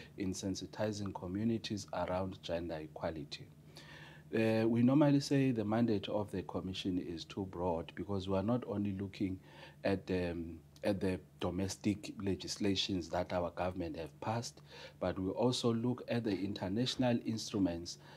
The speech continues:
that our government have ratified.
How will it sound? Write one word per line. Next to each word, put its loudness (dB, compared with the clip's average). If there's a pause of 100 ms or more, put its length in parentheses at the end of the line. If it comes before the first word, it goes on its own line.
(140)
that 2
our 0
government 0
have -2
ratified. -4